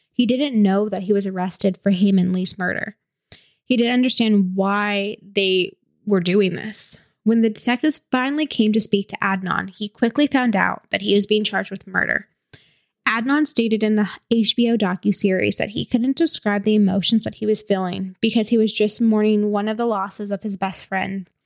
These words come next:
to now being accused of being her murderer. As soon as everything all processed, Adnan requested his lawyer. When his lawyer arrived at the station, he was told that Adnan did not ask for him.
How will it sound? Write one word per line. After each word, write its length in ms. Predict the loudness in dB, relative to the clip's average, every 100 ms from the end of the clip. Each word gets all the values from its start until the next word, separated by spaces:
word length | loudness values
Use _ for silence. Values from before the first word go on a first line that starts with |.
| _ -18 -2
to 100 | 2
now 300 | 4 4 2
being 180 | 2 0
accused 640 | -2 -2 2 2 2 0
of 160 | -4 -2
being 180 | 0 0
her 180 | -2
murderer. 540 | -2 -2 -4 -4 -6 -10 _ _ _ _ _ _ _ _ _ _ _ _ _ _
As 180 | -2 0
soon 220 | 0 0
as 100 | 0
everything 320 | 0 2 2 4
all 120 | 2
processed, 760 | 0 -2 -2 -2 -4 -2 -6 -4
Adnan 380 | -4 0 2 2
requested 480 | 0 0 -2 2 2
his 220 | 2 2
lawyer. 420 | 4 2 0 -6 -14 _ _ _ _ _ _ -2
When 160 | 2
his 160 | 2 2
lawyer 400 | 2 4 2 0
arrived 260 | -2 -4
at 120 | -4 -2
the 60 |
station, 720 | -2 0 0 0 -2 -4 -8 -2
he 120 | 2
was 180 | 2 0
told 260 | -2 0
that 140 | 0 -2
Adnan 460 | -2 0 2 4
did 200 | 2 0
not 160 | 0 0
ask 320 | 0 0 -4
for 80 | -8
him. 380 | -8 -4 -6